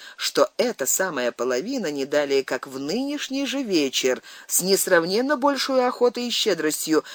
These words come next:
делала свои вклады в чёрную книжку Макриды Странницы.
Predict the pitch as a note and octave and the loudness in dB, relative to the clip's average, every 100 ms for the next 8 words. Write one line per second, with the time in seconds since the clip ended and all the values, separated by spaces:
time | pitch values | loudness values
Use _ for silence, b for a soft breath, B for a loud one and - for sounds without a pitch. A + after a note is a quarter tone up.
0 | B - E3 F#3 F3 F3 F3 F3 E3 - | B -8 4 6 6 6 2 2 2 0
1 | G#3+ D#4 B3+ D3+ - B B - - - | 0 2 4 2 0 B B -16 -4 0
2 | A3 A3+ E3+ C#3+ C#3 C3 - A3+ F4+ - | 6 6 4 2 2 2 0 -4 -2 -2
3 | - C#4+ D4 b b b b _ _ _ | -2 0 -2 b b b b _ _ _
4 | _ - F3 G3+ - G#3+ C#4 F#3+ B2+ A#2+ | _ -6 0 2 0 -4 -2 0 2 0
5 | - _ - - - C#3+ B2+ A#2+ A#2 G#2 | -4 _ -4 -2 0 0 0 -2 -6 -8
6 | - - G2 | -6 -4 -4